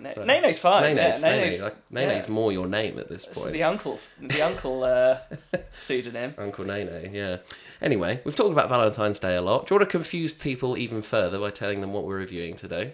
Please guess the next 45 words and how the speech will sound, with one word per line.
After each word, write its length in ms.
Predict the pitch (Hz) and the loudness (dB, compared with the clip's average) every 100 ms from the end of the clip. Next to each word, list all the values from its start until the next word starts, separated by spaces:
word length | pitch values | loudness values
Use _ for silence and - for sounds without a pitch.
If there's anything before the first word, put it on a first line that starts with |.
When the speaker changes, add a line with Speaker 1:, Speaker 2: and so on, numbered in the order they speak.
| - | -4
Speaker 1:
Yeah, 540 | 175 196 165 135 - | 4 8 10 8 2
so 680 | - - 170 165 160 160 160 | 0 8 12 12 10 4 0
I 60 | 156 | 0
think 200 | 196 190 | 0 -2
this 180 | 196 196 | -2 -2
is 140 | 180 | 4
like 180 | 175 156 | 6 6
the 80 | 156 | 4
Michael 420 | 156 160 156 139 | 2 2 0 -2
episode 580 | 135 135 - 127 127 123 | -2 -4 0 0 0 -2
where 480 | 139 139 131 127 123 - - - - - _ - _ - | 2 6 6 6 2 -4 -20 -20 -20 -20 _ -20 _ -12
I 40 | 147 | -2
feel 200 | - 208 | 4 6
like 160 | 202 | 6
actual 380 | 196 180 - 185 | 8 8 6 2
Valentine's 560 | 160 156 143 160 143 139 | 6 6 4 2 0 2
Day 160 | 139 | 2
we 120 | 135 139 | 2 -2
should 200 | 160 147 | -6 -6
call 240 | 147 143 | -6 -6
V 320 | 131 135 135 | -4 -2 0
D, 480 | 131 131 127 170 220 _ | 0 -2 -2 -4 -8 _
Speaker 2:
Well, 300 | 120 113 110 104 | 0 2 4 2
Speaker 1:
which 180 | 160 | -2
sounds 300 | - 175 160 | 4 6 6
like 160 | 151 - | 0 -4
a, 100 | 135 - | -6 -4
maybe 340 | 139 139 135 | -2 0 -2
a 60 | 127 | -4
venereal 500 | 131 135 135 127 117 | -4 -4 -4 -4 -6
disease. 140 | 98 | -2
Speaker 2:
well, 160 | 107 104 | 0 0
it, 200 | 101 98 | 0 0
yeah, 200 | 107 98 | 0 2
that 180 | 104 101 | 0 0
is 120 | 107 | -4
the 80 | 101 | -6
shorthand 580 | - 117 135 127 127 | -2 2 6 8 6
Speaker 1:
Um, 60 | 90 | 4
Speaker 2:
for 120 | 87 | -6
venereal 440 | 92 92 95 90 87 | -8 -4 -2 -2 0
Speaker 1:
yeah, 240 | 143 135 | 2 2
Speaker 2:
disease, 340 | 85 82 85 160 | 0 -6 -10 0
Speaker 1:
well, 220 | 175 135 | 4 4
Speaker 2:
so. 280 | 90 90 | 2 -6